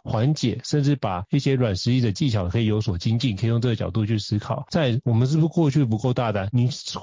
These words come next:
回去可以观察一下你过去的一个环节，甚至你的工作的一个项目，是不是过去三年或四年或五年都差不多？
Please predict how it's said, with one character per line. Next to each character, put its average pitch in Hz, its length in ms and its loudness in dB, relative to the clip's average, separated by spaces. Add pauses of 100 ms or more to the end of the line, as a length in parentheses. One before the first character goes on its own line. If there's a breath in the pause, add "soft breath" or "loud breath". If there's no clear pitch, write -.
回 160 120 0
去 196 140 4
可 190 140 2
以 170 80 4
观 170 260 2
察 131 140 2
一 - 20 2
下 139 160 0
你 113 140 2
过 170 240 2
去 180 160 2
的 135 160 2
一 123 100 2
个 120 160 0
环 107 380 0
节， 98 340 0
甚 135 220 2
至 139 40 4
你 117 140 2
的 104 140 2
工 131 260 0
作 135 220 2
的 101 100 0
一 104 80 0
个 110 100 0
项 117 220 0
目， 117 200 0 (100)
是 - 160 0
不 170 80 4
是 180 160 2
过 175 260 2
去 151 300 2
三 143 260 2
年 110 260 2
或 135 140 4
四 139 260 2
年 104 220 2
或 135 100 2
五 123 240 2
年 95 380 0
都 147 140 2
差 143 140 -2
不 151 100 -4
多？ 156 260 2